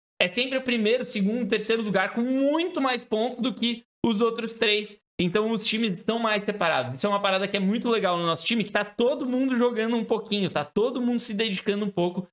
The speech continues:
E isso é muito massa, então parabéns aí pro meu time. Se a gente conseguisse ficar em segundo lugar, ia ser muito, muito legal, tá? Muito legal mesmo.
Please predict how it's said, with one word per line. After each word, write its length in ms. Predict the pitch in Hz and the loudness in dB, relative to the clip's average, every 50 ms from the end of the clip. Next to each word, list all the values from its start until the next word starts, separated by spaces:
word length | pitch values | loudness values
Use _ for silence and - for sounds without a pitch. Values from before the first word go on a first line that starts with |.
| _ _ _ _ 175 | _ _ _ _ 0
E 80 | 175 | 0
isso 140 | 196 190 202 | 2 2 0
é 20 | 208 | 0
muito 220 | 202 202 196 202 | -2 -2 -2 0
massa, 320 | 202 170 156 165 165 - | 0 2 0 0 -2 -4
então 160 | 156 - 160 151 | -4 -4 -4 -2
parabéns 480 | 165 180 165 165 156 156 156 160 151 | 0 0 0 2 0 0 -2 -2 0
aí 100 | 165 165 | -2 -2
pro 140 | 156 - 160 | -2 -2 0
meu 120 | 180 196 | 0 0
time. 240 | 202 202 - 123 113 | 0 0 -2 -2 -2
Se 120 | 107 - 180 | 0 0 0
a 80 | 208 | 2
gente 200 | 185 208 233 226 | 2 0 -2 -2
conseguisse 380 | - - 226 190 - 220 208 196 | -4 -6 -6 -4 -4 -4 -4 -2
ficar 180 | - - 214 | -2 -2 -2
em 60 | 220 208 | -2 0
segundo 260 | - 214 208 214 220 | -2 -4 -2 -2 -2
lugar, 240 | 226 196 180 170 185 | 0 0 0 0 0
ia 80 | 190 | -2
ser 300 | 185 - 220 214 214 - - | -2 -2 -2 -4 -4 -4 -4
muito, 760 | 196 196 214 226 240 247 254 247 247 240 233 233 233 220 226 - _ _ _ - | -4 -2 0 0 0 2 2 2 0 0 -2 -2 -4 -6 -6 -10 _ _ _ 0
muito 400 | 180 185 190 208 208 196 196 185 | 2 2 2 2 2 0 0 0
legal, 400 | 175 180 170 143 123 113 110 110 | -2 0 0 0 -2 -2 -4 -4
tá? 220 | - - 143 156 | -2 0 0 2
Muito 200 | 156 147 156 156 | 0 -2 -4 -2
legal 280 | - 170 160 160 160 165 | 0 0 2 2 2 0
mesmo. 280 | 156 135 117 101 - | 0 -2 -4 -6 -8